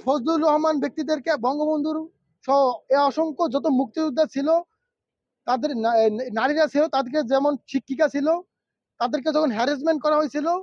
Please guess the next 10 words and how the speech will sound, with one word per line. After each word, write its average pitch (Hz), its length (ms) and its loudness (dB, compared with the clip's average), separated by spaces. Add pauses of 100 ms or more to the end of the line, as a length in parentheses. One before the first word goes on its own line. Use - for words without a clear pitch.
(600)
তখন 311 160 0
এটা 330 160 2
এই 269 140 -4
দেশের 285 200 0
মানুষ 285 280 -2
দেখছে 220 320 -2 (1040)
বা 196 200 -2 (800)
বিভাগের 294 340 0
মানুষ 285 240 0
দেখছে 226 260 -4